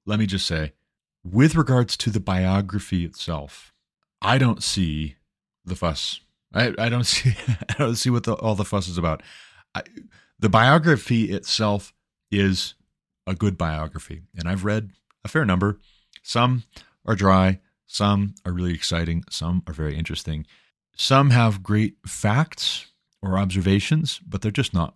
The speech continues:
very well communicated, and it's hard to stay interested, even if you were interested in the person themselves. Uh, some are very well written, but not very substantive.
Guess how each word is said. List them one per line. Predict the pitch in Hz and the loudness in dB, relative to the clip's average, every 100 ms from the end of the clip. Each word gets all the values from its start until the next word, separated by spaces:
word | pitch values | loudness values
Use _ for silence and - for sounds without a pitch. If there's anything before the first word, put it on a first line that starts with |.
| _ - | _ -8
very | 82 80 | -4 -2
well | 76 71 | -2 -6
communicated, | - 71 73 - 90 95 73 | -8 -10 -8 -4 -2 -2 -4
and | 73 | -8
it's | 73 | -8
hard | 80 80 76 _ _ - | -6 -6 -6 _ _ -12
to | |
stay | 80 - | -10 -6
interested, | 73 80 110 101 113 113 - | -4 -2 -4 -2 -2 -4 -4
even | 95 87 | -2 -2
if | 87 - | -2 -2
you | 90 | -2
were | 87 | -2
interested | 85 92 - 90 | -4 -4 -4 -2
in | 87 | -2
the | 87 | -2
person | 90 - 85 | -2 -2 -4
themselves. | 82 - 117 120 - - - _ _ _ _ _ - | -4 -2 0 -2 -6 -14 -20 _ _ _ _ _ -8
Uh, | 90 | -6
some | 95 - 147 135 | -2 4 6 6
are | |
very | 98 98 104 101 101 101 _ _ _ _ _ _ | 4 4 6 6 4 0 _ _ _ _ _ _
well | - 104 98 | -2 2 2
written, | 92 175 185 87 85 85 _ _ _ _ - | 4 2 2 0 0 -4 _ _ _ _ -6
but | 95 95 - | -2 -2 0
not | 117 139 - | 0 0 0
very | 104 98 | 2 2
substantive. | 87 82 - 85 71 - - - | 0 -2 -6 -4 -4 -6 -14 -18